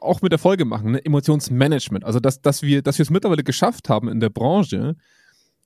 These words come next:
dass wir emotionale Themen professioneller klingen lassen. Ich hatte mich jetzt schon dabei ertappt bei der Einleitung gerade eben, dass ich gesagt habe,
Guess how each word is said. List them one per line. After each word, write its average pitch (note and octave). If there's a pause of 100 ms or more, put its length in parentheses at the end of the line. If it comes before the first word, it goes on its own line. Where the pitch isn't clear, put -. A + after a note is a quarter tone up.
(100)
dass A#2+
wir C3+
emotionale D3+
Themen D#3
professioneller C#3
klingen D3
lassen. F#2
Ich -
hatte D3+
mich C#3+
jetzt G3
schon G#3
dabei E3+
ertappt D3
bei A#2
der A2
Einleitung C#3+
gerade G2+
eben, G#2+
dass B2+
ich B2
gesagt A2
habe, B2+